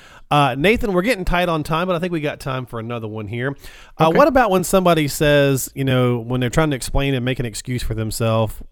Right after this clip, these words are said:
Speaker 1: uh, that they're just sitting on a whole lot of cash, or they're just sitting on more cash than maybe they should be? I won't say a whole lot, but more than they should be.
Speaker 2: Yeah.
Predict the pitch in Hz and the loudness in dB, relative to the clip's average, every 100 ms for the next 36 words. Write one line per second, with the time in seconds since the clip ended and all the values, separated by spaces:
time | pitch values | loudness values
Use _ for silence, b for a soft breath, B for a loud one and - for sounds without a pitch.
0 | 117 - 123 117 117 143 127 202 - 196 | -14 -6 -4 -4 -2 0 2 0 2 4
1 | 180 160 127 98 - 170 160 139 127 123 | 4 4 2 2 4 4 6 4 2 0
2 | 110 104 104 117 135 139 123 151 147 127 | 0 0 2 4 6 4 2 2 2 2
3 | 120 123 - 120 110 - 107 110 95 90 | 2 0 2 0 0 0 0 0 -2 -4
4 | - 196 147 92 90 110 117 95 85 151 | -2 2 2 0 -2 -4 -4 -8 -2 0
5 | 104 87 90 - 269 294 170 123 - 120 | 0 -2 -6 -2 2 4 4 0 0 0
6 | 92 87 80 | 0 -6 -8